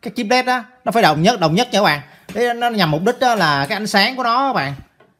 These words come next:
ánh sáng nó bao phủ toàn bộ, nó làm cho cái như một khi nó bóng sen này nó sáng á, là ánh sáng các bạn nhìn thấy đồng đều, chứ không có phải chỗ sáng chỗ tối, chỗ sáng tối nha các bạn.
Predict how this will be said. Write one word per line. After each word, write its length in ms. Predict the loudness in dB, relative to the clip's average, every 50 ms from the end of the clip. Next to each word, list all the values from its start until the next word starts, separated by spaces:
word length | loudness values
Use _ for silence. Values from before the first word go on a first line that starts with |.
| _
ánh 160 | _ -10 -6
sáng 200 | -2 -2 -2 -2
nó 60 | -2 -2
bao 200 | 0 0 0 0
phủ 240 | -2 -4 -6 -4 -4
toàn 180 | -4 -4 -4
bộ, 340 | -4 -6 -6 -6 -8 -10 -14 -16 -14
nó 140 | -10 -6 -4
làm 180 | -4 -4 -2
cho 140 | -4 -4 -4
cái 200 | -4 -4 -4 -2
như 180 | -2 -2 -4 -6 -10 -18 -20 -20 _ _ _
một 80 | -4
khi 140 | 0 0 0
nó 400 | 0 -2 -4 -4 -4 -4 -6 -8
bóng 220 | -8 -10 -10 -8 -4
sen 160 | -4 -4 -4
này 140 | -4 -4 -4
nó 80 | -6
sáng 300 | -2 0 0 0 0 0
á, 180 | -4 -6 -6 -8 -6
là 180 | -6 -6 -6 -6 -10
ánh 160 | -12 -12 -12
sáng 320 | -8 -6 -4 -4 -4 -6
các 100 | -6 -6
bạn 200 | -6 -4 -4 -2
nhìn 280 | -2 -2 -2 -4 -6 -6 -4
thấy 120 | -4 -2
đồng 180 | -2 -4 -2 -2
đều, 320 | 0 0 0 0 -2 -4 -6 -10
chứ 100 | -10 -6 -2
không 180 | -2 -2 -2
có 120 | -2 -6 -4
phải 140 | -4 -6 -6 -6
chỗ 120 | -8 -8
sáng 240 | -4 -2 -2 -2 -2 -4
chỗ 80 | -2
tối, 200 | 0 0 0 0 -2
chỗ 80 | -4
sáng 220 | -6 -6 -6 -6 -6
tối 200 | -6 -6 -6 -8
nha 80 | -8
các 60 | -10
bạn. 160 | -10 -10 -12